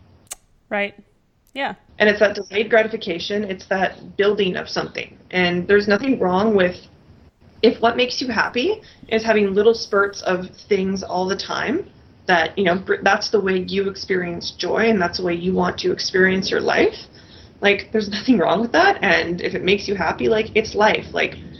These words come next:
Speaker 2: what are we here to do except for experience some, some kind of great pleasure and enjoy ourselves?
Speaker 1: Right.
Speaker 2: And try and, you know,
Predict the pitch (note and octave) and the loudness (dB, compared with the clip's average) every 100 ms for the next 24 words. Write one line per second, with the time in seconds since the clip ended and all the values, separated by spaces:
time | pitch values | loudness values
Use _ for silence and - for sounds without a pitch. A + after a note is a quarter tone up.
0 | - - - G#3 A#3 B3 A#3 A3 G#3+ G3 | -20 -16 0 4 6 4 2 2 2 0
1 | F#3+ - - - G3 F#3 F#3 - - G#3 | 0 -2 -4 -6 0 0 0 -4 -10 -10
2 | - G3+ F#3+ G3 - G3+ F#3 - G#3 A3 | -2 0 0 -2 -6 -8 -8 -4 -4 -2
3 | G#3+ F#3+ F#3+ F#3+ F#3 - F#3+ F#3 F3 E3 | -2 -2 -2 -2 -2 -4 -2 0 0 -2
4 | D#3+ D#3+ D#3+ - - - G3+ F#3+ G3 F#3 | -6 -8 -6 -6 -6 -2 0 2 4 4
5 | F3+ F3+ - - - - - _ - - | 2 2 0 0 -4 -14 -18 _ -20 -20
6 | - - - - - G3+ F#3 F#3+ G3+ F3+ | -20 -20 -20 -20 -10 -2 0 2 2 4
7 | F3+ F3 E3+ | 4 4 2